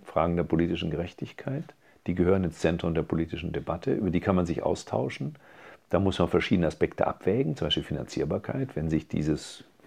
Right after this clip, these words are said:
erstmal vielleicht plausibel erscheinende Ziel, äh, Sie haben jetzt das als sozialdemokratisch charakterisiert, in der Tat, der zuständige Minister, Heil ist ja, äh, Sozialdemokrat, äh, wenn sich das nur realisieren ließe durch einen dramatischen Zuwachs der Staatsverschuldung in Milliardenhöhe,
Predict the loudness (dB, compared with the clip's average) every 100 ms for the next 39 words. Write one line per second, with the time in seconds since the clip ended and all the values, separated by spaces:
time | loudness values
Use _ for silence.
0 | -12 -6 -6 -4 0 2 2 -2 -4 -4
1 | -2 -4 2 4 6 4 2 2 2 4
2 | 2 0 -12 -20 -20 -20 -20 -20 -6 6
3 | 10 12 12 10 6 4 2 -2 -2 0
4 | 0 -6 -12 -6 -2 -2 -2 -10 4 8
5 | 8 8 4 4 2 2 4 4 4 4
6 | 6 4 2 -4 0 4 4 2 -4 -4
7 | -8 -16 -18 -14 -8 -4 -4 -4 -4 -4
8 | -4 -2 -2 4 6 6 2 -4 -6 -4
9 | -4 -6 -6 0 2 2 -2 -4 -6 -6
10 | -16 -20 -20 -20 -20 -20 _ 4 6 8
11 | 8 8 8 8 8 8 10 10 8 6
12 | 6 6 6 6 6 8 8 6 2 -4
13 | -4 -6 -4 0 4 4 4 2 -2 -2
14 | 0 6 6 6 4 0 2 4 4 4
15 | 6 8 8 6 -2 -4 -2 4 6 8
16 | 6 4 6 8 10 8